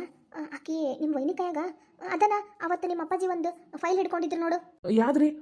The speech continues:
Speaker 2: ಅದು ಕಪ್ ಕಲರಿಂದ?
Speaker 1: ಹ್ಮ್, ಕಪ್ ಕಲರ್ ಫೈಲ್ ಹಿಡ್ಕೊಂಡಿದ್ರಲ್ಲ, ಆ, ಅಂಥದ್ದು ಸೇಮ್ ಫೈಲ್ ನೋಡ್ದೆ ನಾನಲ್ಲಿ. ಫೈಲಾ ಮಮ್ಮಿ? ಇಲ್ಲ ಬಿಡು ಮಮ್ಮಿ, ಅದು ಆಫೀಸ್ ಒಳಗೆಲ್ಲ ಕೊಟ್ಟು ಬಂದಾರ. ಆ, ಅಪ್ಪಾಜಿ ಅವ್ರಿಗೆಲ್ಲ ಹ್ಯಾಂಡ್ ಓವರ್ ಮಾಡಿದ್ಮೇಲೆ, ಆ, ಸ್ವಲ್ಪ ಕೇರ್‌ಫುಲ್ ಅಂತ ಹೇಳಾರ. ಆ ಥರ ಏನೂ ಪ್ರಾಬ್ಲಮ್ ಆಗಿರೋದಿಲ್ಲ.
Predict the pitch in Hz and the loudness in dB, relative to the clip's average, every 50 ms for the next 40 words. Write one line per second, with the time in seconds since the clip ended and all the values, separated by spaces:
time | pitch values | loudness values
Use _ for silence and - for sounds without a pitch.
0 | - - 208 202 208 196 - - - - 277 262 233 202 185 170 160 165 160 - | -6 -4 0 2 2 2 2 0 2 4 4 4 4 4 2 2 2 0 -2 -4
1 | - - _ - 339 370 370 349 330 - - - 311 311 - 349 339 330 339 339 | -10 -14 _ 2 4 6 6 4 2 -2 -4 -4 -4 0 0 0 0 0 0 0
2 | 302 320 320 311 - 311 302 311 294 285 269 247 277 370 381 - - - _ - | 0 0 0 0 0 0 0 0 0 -2 -2 -2 -2 -4 -6 -8 -12 -20 _ -10
3 | - 302 294 - - - 294 302 339 339 403 403 392 392 - 349 370 440 427 - | -8 -8 -8 -8 -10 -8 -4 -4 -2 0 0 0 0 -2 -2 0 0 0 -2 -2
4 | 403 403 392 381 381 370 370 370 359 349 339 339 320 294 - - - _ _ - | 0 0 2 2 0 0 0 -2 -2 -4 -4 -2 -2 -2 -4 -6 -12 _ _ -10
5 | - - 359 494 440 370 285 254 247 269 440 - - - - _ _ - 277 359 | -2 4 4 6 6 6 4 2 2 2 0 0 -4 -10 -18 _ _ 0 2 4
6 | 494 494 - 330 339 339 339 349 349 - - - 269 269 330 403 415 269 285 339 | 4 4 4 2 2 0 -2 -4 -6 -8 -6 -4 -2 0 2 2 2 2 0 0
7 | 415 - 415 370 349 349 349 359 294 285 339 311 302 285 285 285 233 208 - - | 2 2 2 2 2 0 0 -2 -2 -2 -2 -2 0 0 2 0 0 -2 -6 -14
8 | _ - 269 285 285 294 285 - 381 339 359 370 370 359 320 302 294 302 339 320 | _ -12 -8 -4 -4 -2 0 2 0 2 0 -2 0 0 0 0 0 0 0 0
9 | 294 302 311 320 320 311 277 285 320 294 285 285 370 480 453 - _ _ - 269 | 0 0 0 0 0 0 0 0 0 0 0 0 -2 -4 -6 -10 _ _ -10 -6
10 | 294 - 311 320 - 320 311 311 381 359 349 320 320 269 277 277 262 226 233 - | -4 -4 -4 -2 -2 -2 -2 0 0 -2 -2 -2 0 0 2 0 0 -2 -6 -12
11 | - _ - 240 233 262 339 466 403 392 381 403 339 294 320 339 294 285 285 311 | -16 _ -12 -8 -4 -2 0 0 0 0 0 0 -2 0 0 0 -2 -2 -2 -2
12 | 285 269 277 269 | -2 0 0 -2